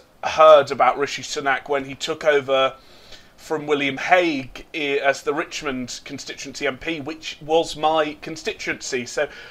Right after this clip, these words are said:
I've had an eye on this guy for, what, seven years now,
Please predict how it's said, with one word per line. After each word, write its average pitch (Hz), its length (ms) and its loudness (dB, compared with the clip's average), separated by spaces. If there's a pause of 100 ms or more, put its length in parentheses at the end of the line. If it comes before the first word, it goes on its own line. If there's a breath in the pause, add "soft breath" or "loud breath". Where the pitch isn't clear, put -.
(180 loud breath)
I've 180 420 6
had 165 300 4
an 156 80 -2
eye 165 300 6
on 135 160 0
this 127 180 -8
guy 123 400 2
for, 143 720 -2 (140)
what, 127 440 -8
seven 147 380 0
years 175 500 -2
now, 120 440 -10